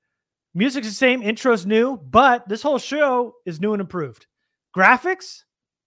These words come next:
not me. Music, not me. Except I'll pick the song when I play it on the audio version of this podcast. Those songs up front,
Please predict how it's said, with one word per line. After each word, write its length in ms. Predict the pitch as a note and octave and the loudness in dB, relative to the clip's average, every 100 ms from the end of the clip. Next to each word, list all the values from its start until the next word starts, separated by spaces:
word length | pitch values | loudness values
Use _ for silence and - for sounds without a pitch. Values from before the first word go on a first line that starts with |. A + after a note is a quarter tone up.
| _ _ _ _ | _ _ _ _
not 180 | D#3+ E3+ | -10 -8
me. 300 | D3+ A2 _ _ _ _ _ _ | -12 -14 _ _ _ _ _ _
Music, 540 | F3 C#4+ D#4+ G4 - _ _ _ _ _ _ _ _ _ _ _ _ _ - | 0 0 -2 -4 -6 _ _ _ _ _ _ _ _ _ _ _ _ _ -8
not 240 | G3 F3+ | -6 -6
me. 240 | E3+ A#2 - | -12 -14 -18
Except 340 | E3+ D#4 D#4 | -4 -4 0
I'll 120 | A#3 | -2
pick 180 | A3 A3+ | -2 -8
the 80 | F3 | -10
song 440 | - F#3 E3 C#3+ _ _ _ _ _ | -6 -4 -4 -10 _ _ _ _ _
when 180 | - E3+ | -10 -6
I 140 | E3 D3 | -6 -8
play 340 | - F#3+ E3+ | -6 -4 -4
it 140 | D#3+ | -4
on 100 | D#3 | -10
the 140 | D3 F#3+ | -14 -2
audio 320 | G3 A3+ G3+ | 0 2 -2
version 280 | E3+ F3 E3+ | -4 -8 -10
of 40 | |
this 120 | D#3 | -12
podcast. 580 | - E3 D3 E3 C#3+ - _ _ _ | -8 -8 -6 -10 -10 -14 _ _ _
Those 180 | G3 G3+ | -6 -2
songs 300 | G#3 F#3 F3+ | -4 -4 -8
up 80 | D#3+ | -10
front, 360 | - E3 D3 | -6 -6 -8